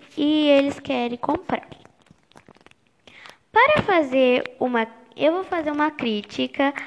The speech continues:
a esses comerciais que infanti-, enfatizam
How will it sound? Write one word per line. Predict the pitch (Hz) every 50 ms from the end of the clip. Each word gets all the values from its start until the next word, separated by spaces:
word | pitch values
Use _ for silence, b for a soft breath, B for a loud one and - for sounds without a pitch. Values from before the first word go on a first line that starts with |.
| B B B B B
a | - 277 277 285 277 269 269 - -
esses | - 302 320 - 392 392 392
comerciais | - 370 339 330 320 294 - 277 247 233 226 240 269 -
que | - - - 277 262 262 262 277
infanti-, | 294 - - 311 294 294 285 285 - - - 254 247 339 - - - - _
enfatizam | - 269 285 277 - 320 311 311 302 - - - 226 214 220 214 220 247 254 294